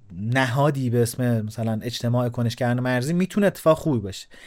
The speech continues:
ولی کجا منو می‌ترسونه؟ اونجا که من احساس می‌کنم ما نمی‌تونیم با هم صحبت.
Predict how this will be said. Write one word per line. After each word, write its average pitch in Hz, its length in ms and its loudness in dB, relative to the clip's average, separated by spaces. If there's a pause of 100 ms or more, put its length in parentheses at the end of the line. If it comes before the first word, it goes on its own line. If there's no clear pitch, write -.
(400)
ولی 247 180 6
کجا 254 220 4
منو 330 180 6
می‌ترسونه؟ 214 640 0
اونجا 214 260 2
که 240 100 -10
من 269 60 2
احساس 240 160 -2
می‌کنم 254 180 -2
ما 247 80 2
نمی‌تونیم 240 560 0
با 113 140 2
هم 104 80 -4
صحبت. 98 340 -10